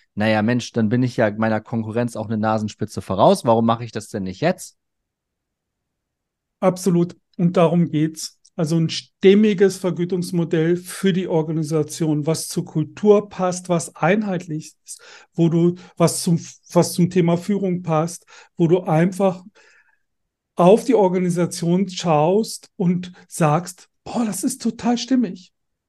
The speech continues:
Speaker 2: Das zieht sich komplett durch.“ Das zieht sich auch möglicherweise zu den Benefits durch, ne? So dieser Blumenstrauß an Benefits.
Speaker 1: Yep.
Speaker 2: Ich kann's ehrlich gesagt nicht mehr lesen. So,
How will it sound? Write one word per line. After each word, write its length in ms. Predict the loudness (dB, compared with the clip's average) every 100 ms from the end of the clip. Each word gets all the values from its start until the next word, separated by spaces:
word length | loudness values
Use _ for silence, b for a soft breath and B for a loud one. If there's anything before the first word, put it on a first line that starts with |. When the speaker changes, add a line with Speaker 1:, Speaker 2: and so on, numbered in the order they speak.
| _ -6
Speaker 2:
Das 300 | -6 -4 0
zieht 320 | 4 4 4
sich 180 | -2 2
komplett 540 | 0 2 4 2 6
durch.“ 180 | 4 6
Das 220 | 0 -2
zieht 260 | 2 2 2
sich 160 | -2
auch 220 | 2 2
möglicherweise 760 | 2 0 -2 -4 -2 0 -2 -4
zu 160 | -4 -2
den 280 | 0 2
Benefits 640 | 4 6 4 2 -2 -2 -6
durch, 460 | -6 -6 -10 -10 -4
ne? 240 | -2 -2 B B
So 120 | -4
dieser 240 | 0 4 4
Blumenstrauß 920 | 4 6 6 6 4 0 2 4 4
an 160 | -2 0
Benefits. 500 | 0 0 -2 -8 -4
Speaker 1:
Yep. 220 | -4 -4
Speaker 2:
Ich 60 | -6
kann's 440 | -6 -6 -12 -14 _ _ -2
ehrlich 360 | 0 0 -2
gesagt 440 | -4 2 2 2 -4
nicht 200 | -4 -2
mehr 100 | 0
lesen. 560 | 2 2 0 -6 -10 b b b b
So, 300 | -2 0 0